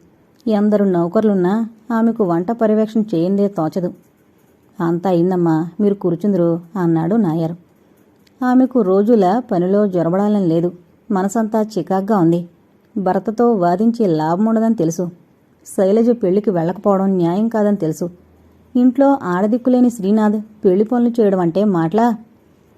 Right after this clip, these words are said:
భర్త దగ్గరకు వెళ్లాలనిపించలేదు. వెనకున్న ఖాళీ స్థలంలో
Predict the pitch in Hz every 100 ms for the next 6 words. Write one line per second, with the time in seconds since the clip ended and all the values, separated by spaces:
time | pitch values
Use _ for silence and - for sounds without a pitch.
0 | - 180 180 180 220 208 220 226 202 165
1 | 185 214 214 202 170 175 175 - _ _
2 | - 202 196 214 254 247 247 214 185 214
3 | - 220 214 208 214